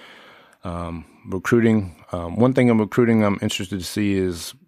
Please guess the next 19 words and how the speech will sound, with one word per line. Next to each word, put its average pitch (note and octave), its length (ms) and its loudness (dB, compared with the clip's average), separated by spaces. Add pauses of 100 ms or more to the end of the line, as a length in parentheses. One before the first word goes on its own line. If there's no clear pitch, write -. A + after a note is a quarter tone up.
what G2 420 -2
they G2+ 80 0
decide G2+ 440 0
to F#2+ 60 -4
do F#2 180 -6
at - 80 -10
quarterback. G2 840 -6
Um, F2 200 -8
so, E2+ 260 -8 (560)
um, F2+ 300 -4 (320)
if A2 220 -4
they, A2 540 0 (480)
if A2 200 -2
they A2 180 2
make G#2+ 240 0
a G#2+ 80 0
move G#2 880 -2 (180)
on G#2 200 0
someone, G2+ 800 -2